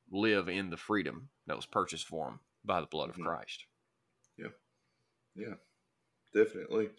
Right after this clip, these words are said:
Speaker 2: And, and, and I think too, uh, to, to focus on, on the part here about, you know, what happens when a believer does kinda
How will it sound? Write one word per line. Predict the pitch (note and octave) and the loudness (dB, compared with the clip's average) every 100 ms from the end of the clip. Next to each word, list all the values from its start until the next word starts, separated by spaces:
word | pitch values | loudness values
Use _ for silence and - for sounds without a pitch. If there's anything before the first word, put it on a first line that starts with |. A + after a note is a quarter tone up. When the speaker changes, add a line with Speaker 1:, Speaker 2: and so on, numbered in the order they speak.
| - - - - | -20 -20 -20 8
Speaker 2:
And, | G#2+ A#2+ | 10 10
and, | B2 F#2+ A2 | 8 6 6
and | A#2 | 6
I | |
think | A#2+ A#2+ G#2 - | 8 6 6 2
too, | C#3 A#2 A2+ | 2 4 6
uh, | F#2+ C2+ F2+ - _ | 4 2 -4 -6 _
to, | - F2+ F2 - | 4 6 6 0
to | G#2+ | -4
focus | - G#2 - F#2+ | 4 4 6 0
on, | G2+ F#2+ F2+ - - - - - - - - _ _ _ _ - | 0 -2 -2 -12 -20 -20 -20 -20 -20 -20 -20 _ _ _ _ -2
on | G2 F#2 F2+ F2 - - - - - - - - | 4 4 4 0 -8 -14 -16 -16 -18 -20 -20 -20
the | F#2+ F2+ F2 E2 E2 E2+ - _ _ _ _ _ _ _ _ _ _ _ _ - | -2 8 8 10 6 2 -6 _ _ _ _ _ _ _ _ _ _ _ _ 4
part | A#2 G2 - | 6 6 4
here | G#2+ G2 F#2+ | 4 4 4
about, | F2 F2 F2 D#2+ - | 2 4 4 0 -8
you | F2+ | -10
know, | E2 D#2 D#2 - - | -6 -6 -6 -14 -4
what | F#2+ | -2
happens | F#2 F2 E2 - E2+ E2 - | 2 2 2 0 -2 -4 -6
when | E2+ E2+ E2 E2 E2 _ _ E2+ | 0 0 0 -4 -8 _ _ -2
a | |
believer | E2 E2+ F2 G2 E2+ D2+ D2 | 2 4 4 4 0 -2 4
does | E2 G2+ E2+ - | 6 6 4 -2
kinda | - E2+ E2 C2+ | -4 -2 0 -4